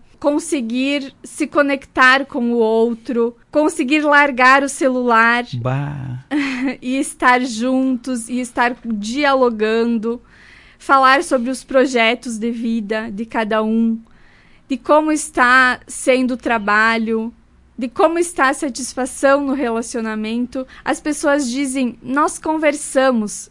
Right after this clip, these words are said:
Speaker 1: mas conversam sobre o quê?
Speaker 2: Pra
Speaker 1: Né?
Speaker 2: quê?
Speaker 1: Pra quê?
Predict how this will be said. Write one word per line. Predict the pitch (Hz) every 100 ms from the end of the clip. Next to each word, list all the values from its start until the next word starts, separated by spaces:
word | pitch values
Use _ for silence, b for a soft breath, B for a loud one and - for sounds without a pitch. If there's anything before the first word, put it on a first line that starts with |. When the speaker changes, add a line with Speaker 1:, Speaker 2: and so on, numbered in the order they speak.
| _
Speaker 1:
mas | 233 254 -
conversam | - 247 247 233 247 - 254
sobre | 247 - 233 220 247
o | 240 -
quê? | 208 202 _ _ _ _ _ _ _
Speaker 2:
Pra | - 117
Speaker 1:
Né? | 214
Speaker 2:
quê? | 165 95 - b b -
Speaker 1:
Pra | 247
quê? | 269 - 233 214